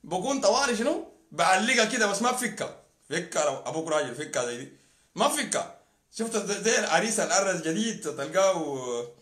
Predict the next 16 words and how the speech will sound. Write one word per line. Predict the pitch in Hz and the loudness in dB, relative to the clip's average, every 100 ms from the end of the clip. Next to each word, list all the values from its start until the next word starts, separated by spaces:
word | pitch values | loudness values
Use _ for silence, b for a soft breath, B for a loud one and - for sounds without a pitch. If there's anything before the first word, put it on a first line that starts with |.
| b b | b b
عنده | 202 190 | -2 -2
كرافتة | 156 156 165 208 185 | -2 -2 -2 -2 -2
لما | 151 147 | -2 0
يربطوها | 143 147 165 202 196 | -2 -2 2 4 6
له، | 269 302 - - - | 4 0 -8 -20 -4
ما | 175 220 | -2 0
فكها، | 226 - 120 | -2 -4 -2
بعلقها | 127 127 160 190 185 | -2 -2 -2 0 0
كده | - 165 | 0 -2
بس، | 160 - | -4 -8
م-، | - 123 | -14 -16
م-، | 110 117 | -14 -12
م-، | 113 | -10
مربوطة | 117 123 135 175 170 | -6 -6 -2 -2 -2
كده | 131 123 | -4 -6
بعلقها. | 101 98 110 98 | -6 -8 -8 -12